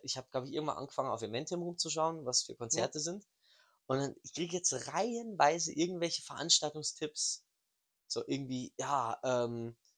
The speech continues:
Speaker 1: nächsten Samstag ist eine, ist eine Indie-Party im Zenit in München und das und das und das.
Speaker 2: Okay.
Speaker 1: Ähm, ich krieg reihenweise, wird mir immer noch dieses W W E-Ding vorgeschlagen in Berlin,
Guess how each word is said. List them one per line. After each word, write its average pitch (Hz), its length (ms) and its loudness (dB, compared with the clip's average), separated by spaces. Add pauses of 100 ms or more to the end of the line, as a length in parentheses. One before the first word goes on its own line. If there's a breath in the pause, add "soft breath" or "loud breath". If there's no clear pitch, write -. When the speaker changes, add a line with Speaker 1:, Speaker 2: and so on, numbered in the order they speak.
(320)
Speaker 1:
nächsten 131 520 6
Samstag 123 800 4 (140)
ist 131 220 4
eine, 117 320 0
ist - 240 2
eine 123 160 -2
Indie-Party 127 1080 -4
im 120 120 -10
Zenit 120 560 2
in 117 160 -6
München 113 480 -6
und 113 240 -12
das 127 240 8
und 117 140 -10
das 120 200 0
und 120 160 -12
das. - 300 4 (540 soft breath)
Speaker 2:
Okay. 151 280 -16 (500)
Speaker 1:
Ähm, 120 320 6
ich 123 180 -6
krieg 113 280 -2
reihenweise, 165 880 4
wird 143 300 0
mir 131 80 0
immer 160 220 2
noch 170 160 -2
dieses - 440 2
W 131 140 2
W 135 60 -6
E-Ding 185 600 -2
vorgeschlagen 160 600 2
in 151 100 -4
Berlin, 139 440 0